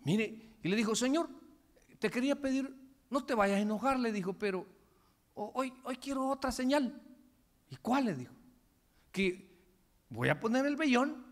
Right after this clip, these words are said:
y que todo aparezca mojado menos el vellón." O sea, al revés. Y le, y fíjese, y le dice el Señor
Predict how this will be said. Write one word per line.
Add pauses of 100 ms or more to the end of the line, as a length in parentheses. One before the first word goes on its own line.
(760)
y
que (100)
todo
aparezca (140)
mojado
menos
el
vellón." (800)
O
sea,
al
revés. (1200)
Y
le, (100)
y
fíjese,
y
le
dice
el
Señor